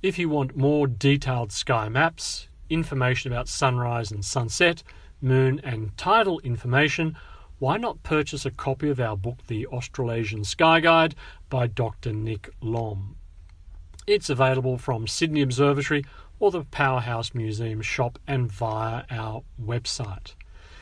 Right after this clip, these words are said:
It's only sixteen dollars and ninety-five if you come in to get it from us. There is an additional charge for postage and handling if you do it online.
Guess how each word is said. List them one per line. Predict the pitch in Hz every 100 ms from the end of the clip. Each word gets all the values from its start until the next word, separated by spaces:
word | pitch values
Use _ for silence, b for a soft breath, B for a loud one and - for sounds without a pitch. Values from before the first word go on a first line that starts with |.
| B
It's | B -
only | 151
sixteen | 139 - 175 - 143 131
dollars | 135 131 120
and | 120
ninety-five | 131 135 127 147 147 180
if | 139 -
you |
come | 101 127
in | 123 123
to | 123 117
get | 101 127
it | 143 -
from | - 131 123
us. | 170 190 - - B B B
There | 185
is | 185 175
an | 151
additional | 127 151 143 143
charge | 123 - 127 120
for | - 117
postage | - - 123 - 120 104
and | 131 107 104
handling | 127 127 127 143
if | 143
you | 139
do | 123 104
it | 101
online. | 107 104 113 113 101 95